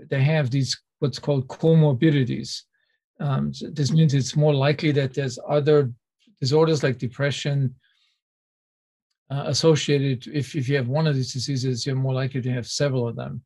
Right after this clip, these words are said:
And, um, that's clearly also true about, you know, metabolic syndrome,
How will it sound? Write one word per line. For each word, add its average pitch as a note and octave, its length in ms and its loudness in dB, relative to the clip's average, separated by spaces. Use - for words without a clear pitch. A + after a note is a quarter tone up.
And, C3+ 300 0
um, C3+ 640 -4
that's D3 280 -8
clearly D#3+ 240 2
also C3+ 280 0
true C#3 220 -2
about, B2 300 -2
you C#3 80 -4
know, B2 100 0
metabolic B2 560 -2
syndrome, D3 760 0